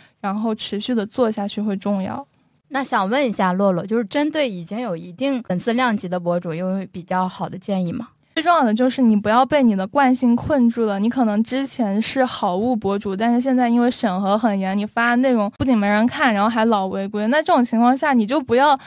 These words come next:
Speaker 1: 太想我要怎么去疯狂规避它，我要比如说品牌，我怎么把它做成表情啊？我觉得这些都是比较无效的，或者说长期看来要放弃的一件事。就是如果你现在做的事情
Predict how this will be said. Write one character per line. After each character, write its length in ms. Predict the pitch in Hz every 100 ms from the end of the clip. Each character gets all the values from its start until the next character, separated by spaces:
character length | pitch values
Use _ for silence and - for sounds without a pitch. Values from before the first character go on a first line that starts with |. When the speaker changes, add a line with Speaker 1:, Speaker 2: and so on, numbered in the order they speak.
| -
Speaker 1:
太 260 | - 381 339
想 240 | 269 214
我 120 | 196
要 200 | 190 247
怎 160 | 277 226
么 160 | 190 208
去 240 | - 269
疯 300 | 262 254 247
狂 260 | 262 214 214
规 240 | 233 240
避 160 | 240 240
它， 280 | 240 214
我 100 | 202
要 160 | 196 233
比 100 | 226
如 60 | 214
说 160 | 240
品 260 | 233 247 208
牌， 240 | 214 196
我 160 | 202 208
怎 140 | 208
么 100 | 196
把 160 | 202 185
它 320 | 208 208 196
做 200 | 202 233
成 180 | 226 202
表 220 | 214 185
情 220 | 208 - 190
啊？ 80 |
我 100 | 190
觉 80 | 214
得 80 | 247
这 120 | 285
些 120 | 311 269
都 180 | 262
是 280 | 277 302 247 208
比 120 | 202
较 200 | 226 208
无 200 | 185 196
效 280 | 240 262 220
的， 120 | 190
或 120 | 220
者 140 | 226 208
说 320 | - 214 214 - -
长 260 | - 208
期 220 | 226 247
看 320 | 254 277 277 226
来 180 | 196
要 200 | 190 233
放 200 | 233 269
弃 140 | 254 247
的 140 | 208
一 20 |
件 180 | 190 196
事。 240 | 220 - - - - _
就 140 | 302
是 180 | 294 302
如 240 | 220 247
果 400 | 285 320 240 202 - - -
你 200 | 220 214
现 140 | 285
在 100 | 285
做 140 | 277
的 100 | 294
事 320 | 247 - 311 247
情 480 | - 226 190 190